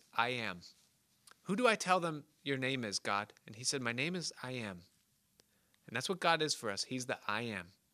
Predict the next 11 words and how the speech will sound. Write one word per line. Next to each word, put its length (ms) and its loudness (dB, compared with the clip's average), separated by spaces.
He's 160 -4
not 160 6
the 100 4
"I 160 2
will 240 2
give." 500 -2
<laughs> 400 -2
He's 200 0
the 140 -2
I 140 -2
Am. 220 -6